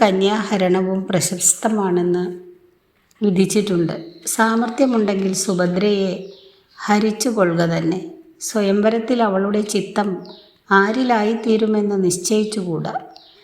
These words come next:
ഇങ്ങനെ കൃഷ്ണാർജുനന്മാർ തമ്മിൽ സുഭദ്രാഹരണം തീർച്ചപ്പെടുത്തിക്കൊണ്ട് വിശ്വസ്തനായ ഒരു ദൂതനെ അയച്ച് യുധിഷ്ഠിരൻ്റെ അനുവാദം വാങ്ങിച്ചു.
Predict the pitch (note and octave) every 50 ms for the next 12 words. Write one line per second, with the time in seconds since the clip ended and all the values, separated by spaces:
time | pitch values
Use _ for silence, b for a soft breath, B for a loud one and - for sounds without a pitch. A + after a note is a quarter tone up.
0 | B B B B B - G#3 G#3 G#3+ A3+ A#3 A#3 A#3+ A#3+ A#3 - G3 - - -
1 | B3 A#3 A3+ A3 G3+ F3+ F#3 G#3 G#3 G#3 G#3 G#3+ G#3+ G#3+ G#3 G#3 G#3 G#3 - G3
2 | F#3 F#3+ F#3+ F#3 F3+ E3+ - - G3 F3+ F3+ F3 E3+ E3+ F#3 G3+ G#3 G#3+ G#3 G#3
3 | G#3 F#3+ F#3+ F#3 F#3+ F#3 F3+ F3 F3+ F3+ E3+ E3 E3+ - A3+ A3 - A3 F#3+ F#3+
4 | F3+ - F#3+ F3+ - F3 E3 D#3+ D#3+ D#3+ E3+ F3 - - A#3+ A#3 A3+ - - -
5 | A3 G3 F#3 F3+ F3 F3 F3 F3 F3 E3 E3 E3+ F3 E3 D#3+ E3 E3 E3+ E3+ E3+
6 | G3+ F#3 G3 G3 F#3 F3+ E3+ E3+ E3 E3 D#3+ - - G#3+ C#4 D#4+ - B B B
7 | B B B B B B B B B A#3 A#3 G#3+ C4 B3 - - - B3+ A#3+ A3+
8 | G#3 G3 F#3 F#3 F3+ - - - - E3+ E3+ F3+ E3+ E3+ F3 F3 E3+ E3 E3+ F3+
9 | F3 E3 D#3 D3+ D#3 D#3 D#3 D#3 D#3+ - D#3+